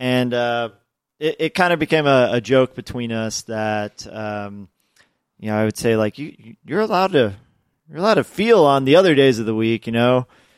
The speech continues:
And, and we, we'd kind of joke about it. But, but over time, I really got to appreciate that, um,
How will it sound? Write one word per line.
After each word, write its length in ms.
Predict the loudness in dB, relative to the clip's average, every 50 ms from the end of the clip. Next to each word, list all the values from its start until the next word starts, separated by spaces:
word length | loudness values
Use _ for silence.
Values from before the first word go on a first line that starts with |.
| _ _ _ _ _
And, 380 | -8 -6 -4 -2 -2 -4 -4
and 180 | -4 -4 -4 -2
we, 220 | -2 -2 -4 -4 -8
we'd 240 | -8 -6 -6 -6 -4
kind 160 | -6 -6 -6
of 60 | -6 -2
joke 260 | 0 0 0 0 -2
about 260 | -2 0 2 2 2
it. 140 | 0 -2 -2
But, 240 | -4 -4 -4 -4 _
but 160 | 0 4 4
over 180 | 4 2 2
time, 400 | -2 0 0 2 2 2 2 0
I 40 | -2
really 280 | 0 0 2 2 2 2
got 240 | 2 2 0 0 -2
to 400 | -2 0 0 0 0 -2 -6 -8
appreciate 840 | -10 -12 -12 -6 -4 -4 -2 -2 -4 -2 -2 0 0 0 -2 -4 _
that, 420 | -4 -2 0 0 -2 -4 -6 -12 _ _ _ _ _ _ _ _ _ _ _ _ _ _
um, 760 | -6 -4 -2 -2 -2 -2 -2 -4 -6 -8 -10 -12 -14 -16 -18